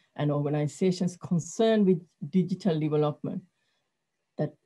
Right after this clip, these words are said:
we all also need to find new, bold, and smart ways to work with governments and the private sector to leverage these opportunities. So we also need to come together, the international communities, to deliver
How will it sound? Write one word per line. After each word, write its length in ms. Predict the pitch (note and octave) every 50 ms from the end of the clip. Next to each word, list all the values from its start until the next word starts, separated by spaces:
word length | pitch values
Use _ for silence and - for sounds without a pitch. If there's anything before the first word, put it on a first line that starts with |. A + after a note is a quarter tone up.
| _ _ _ _ -
we 300 | D#3+ F#3+ G3+ G#3+ G#3 -
all 340 | - A3 B3 C4+ D4+ D4+ C#4
also 520 | - - - A3 C#3 - G3 - - F3 E3+
need 280 | E3+ F3 F#3 F#3+ F#3+
to 80 | - F#3+
find 560 | F#3 - F#3 E3+ E3 E3 E3 D#3+ D#3 D3+ D3+
new, 460 | D#3+ F3+ G3+ A3 A3 G#3+ G#3 F#3 D#3+ D3
bold, 760 | C#3 C3 C3+ C#3+ E3+ F#3 G3+ A3 A3 G#3+ F#3 E3 D3+ - - -
and 160 | - - C4 -
smart 580 | - - - - - - A3+ A#3 B3 C4 C4 C4 -
ways 360 | - E3 - - - - - _ _ _ _ _ _ _ _ -
to 80 | F#3+
work 440 | F3 D3+ D#3+ F#3+ G#3+ A#3 A#3 A#3+ -
with 180 | - G3 F3 D#3+
governments 640 | F#3+ F3+ F3+ F3+ F3+ F#3 F3+ E3+ E3+ E3+ E3+ - -
and 160 | - D#3+ F3+ F#3
the 60 | G3
private 340 | G3 - E3+ E3+ E3 F3+ F3+
sector 500 | - F#3 D#3+ - _ - E3+ D#3 D#3+ D#3 - _ _ _ _ _ _ _ -
to 80 | F#3
leverage 680 | D#3 D#3 D#3 E3+ F3+ F#3 F3+ F#3 F3+ F3+ F3 F3 E3+ - - -
these 260 | E3 E3+ E3 E3 - -
opportunities. 840 | E3 D3+ - F#3 - - F3 E3 D#3+ D#3+ D#3 - - F3 - - _ _ _ _
So 180 | _ - A3 G3
we 260 | F3+ F3+ G3+ G#3+ G3+ -
also 600 | - G3+ A3+ B3 C4 C4 - - E3+ D#3 D3 - _ _ _ _ -
need 220 | F#3 F#3 F#3 F3+ -
to 80 | F#3+
come 360 | F#3 - - G#3+ G3+ G3+ G3+
together, 500 | G3 - G#3+ F3 E3 F#3+ F#3 F#3 E3+ F3
the 140 | E3 D3 -
international 560 | - F3+ F3 - F#3 E3+ E3+ E3 - E3+ D#3+
communities, 840 | D#3 - - D#3 D#3 D#3 D#3 D#3 D3+ D3+ - C#3+ C3+ C#3 - - - -
to 120 | - D3+
deliver 580 | D3 C3+ F3+ F3+ F3+ F3 F3+ E3 D3+ D#3 D3